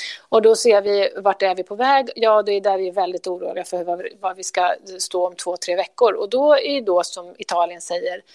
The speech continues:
ta våra varningar på allvar. Vi önskar att vi hade vetat det här två veck-, tre veckor innan, för då hade de dragit rejält i bromsen då. Att, att vänta dit och se om den här svenska nya strategin fungerar,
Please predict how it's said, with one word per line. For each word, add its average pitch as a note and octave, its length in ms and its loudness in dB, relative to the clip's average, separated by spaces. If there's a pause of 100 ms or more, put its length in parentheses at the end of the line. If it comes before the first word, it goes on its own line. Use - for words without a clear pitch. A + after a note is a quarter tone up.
(840)
ta C4+ 340 4
våra B3+ 220 2
varningar A3+ 520 -2
på - 100 -10
allvar. G#3+ 760 -6
Vi A3 220 -6
önskar G#3 380 -8
att F#3 120 -10
vi G3 60 -6
hade F#3+ 140 -6
vetat G#3+ 360 -4
det C#4+ 80 0
här G#3+ 180 2
två F3 260 -6
veck-, - 260 -16
tre F#3 220 -6
veckor - 240 -10
innan, F3+ 340 -16
för - 100 -10
då F#3+ 160 0
hade F#3 220 0
de F3 160 -4
dragit F3+ 340 -2 (120)
rejält F3+ 460 2
i F3 60 -4
bromsen E3+ 380 -12
då. B3+ 160 4 (500)
Att, A3 240 -2 (140)
att A3+ 160 -2
vänta B3 460 0
dit F#3+ 300 -2
och F3+ 80 -10
se F3+ 240 -4
om F#3 140 -8
den F#3 140 -6
här F3+ 140 -4
svenska F3+ 440 -10
nya F3+ 300 -4
strategin F3 540 -8
fungerar, G3 600 2